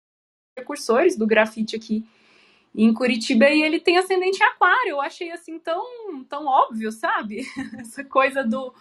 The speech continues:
de uma arte transgressora. Vocês estão me ouvindo bem? Aqui tá dando sinal que meu, meu, minha internet tá fraca.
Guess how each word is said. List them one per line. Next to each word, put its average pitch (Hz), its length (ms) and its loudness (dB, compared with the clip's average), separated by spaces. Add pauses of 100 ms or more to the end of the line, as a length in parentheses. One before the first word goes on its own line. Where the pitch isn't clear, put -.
(320)
de 190 80 -6
uma 254 160 2
arte 247 500 2
transgressora. 240 1400 -6
Vocês 440 180 -8
estão 571 180 -4
me 523 60 -6
ouvindo 277 260 -8
bem? 254 220 -8
Aqui 349 120 -12
tá 320 140 -6
dando 302 200 -14
sinal 294 360 -6
que 302 140 -14
meu, 285 420 -8
meu, 247 600 -10
minha 208 220 -14
internet 254 380 -8
tá 311 140 4
fraca. - 520 -2